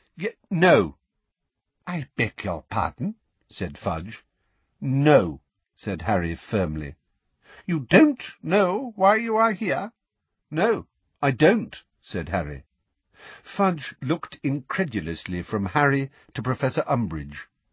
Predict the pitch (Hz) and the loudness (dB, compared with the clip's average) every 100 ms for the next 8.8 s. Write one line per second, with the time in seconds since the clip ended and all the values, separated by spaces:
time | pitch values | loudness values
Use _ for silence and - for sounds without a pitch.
0 | _ - - _ 151 147 127 143 123 120 | _ -20 -20 _ 0 2 2 0 0 4
1 | 107 165 135 117 104 107 98 123 135 113 | 8 8 6 2 2 2 4 4 4 2
2 | 117 - 131 120 - 143 127 92 85 - | -2 0 0 0 2 0 0 -4 -6 -12
3 | - 127 - - 139 139 123 139 139 120 | -10 -8 -8 0 2 4 6 4 4 0
4 | - 160 - 135 127 - 104 92 143 135 | -2 -4 -2 0 0 0 -10 4 4 6
5 | 107 82 90 80 80 - _ _ _ - | 2 0 -2 -2 -6 -12 _ _ _ -6
6 | 113 104 117 98 110 143 156 - 92 - | -4 0 0 0 -2 2 2 0 -10 -12
7 | _ _ 107 - - - 220 190 185 - | _ _ -16 -14 -14 -8 -6 -4 -6 -8
8 | 175 147 135 135 113 76 71 - | -12 -8 -2 0 0 -2 -12 -18